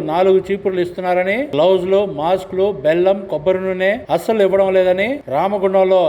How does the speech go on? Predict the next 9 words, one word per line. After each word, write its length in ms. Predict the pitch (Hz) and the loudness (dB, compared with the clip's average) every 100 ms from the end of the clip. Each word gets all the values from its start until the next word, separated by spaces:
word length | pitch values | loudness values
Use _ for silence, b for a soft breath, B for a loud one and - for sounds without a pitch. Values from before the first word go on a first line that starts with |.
| 131 | -2
ఎంతో 280 | 156 175 202 | -6 -2 -2
మంది 280 | 196 180 175 | -2 -6 -6
కమిషనర్లు 600 | 165 185 190 196 185 170 | -6 -8 -6 -4 -2 -2
పనిచేశారని 720 | 156 170 175 175 180 180 190 | -4 0 0 2 0 0 -2
ఎవరు 300 | 160 180 190 | 0 2 2
కూడా 280 | 196 185 156 107 - 143 | 2 2 2 0 -8 -2
ఇలా 180 | 196 | 2
వ్యవహరించలేదని 800 | 214 196 185 185 185 180 180 190 | 4 4 4 2 0 -2 -2 -2
తెలిపారు. 500 | 180 165 160 147 127 | -4 -4 0 0 -2